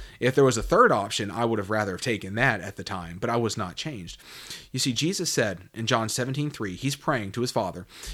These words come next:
and he says, "And this is eternal life, that they know you, the only true God, and Jesus Christ, whom you have sent." So we see that what is salvation? What is eternal life?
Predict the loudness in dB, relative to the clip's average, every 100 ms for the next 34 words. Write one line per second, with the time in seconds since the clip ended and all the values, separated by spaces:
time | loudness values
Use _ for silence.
0 | -6 -2 0 2 0 0 -4 -4 2 2
1 | 2 0 -2 -2 -2 0 0 0 0 -4
2 | -6 -12 -8 -2 -2 0 0 0 0 0
3 | 0 -4 -10 -14 -20 -20 _ -6 -4 -4
4 | -4 -4 -4 -4 -4 -4 -6 -10 -12 -16
5 | -20 _ -10 -6 -4 -4 -6 -6 -6 -8
6 | -6 -10 -12 -12 -10 -8 -8 -8 -10 -10
7 | -16 -20 _ _ _ _ _ _ _ _
8 | _ _ _ _ _ _ -14 -10 -10 -8
9 | 0 2 2 2 2 2 2 0 0 0
10 | 0 0 -2 -2 -2 -4 -6 -8 -12 -4
11 | -2 0 0 0 -2 -4 -4 -4 -6 -8
12 | -14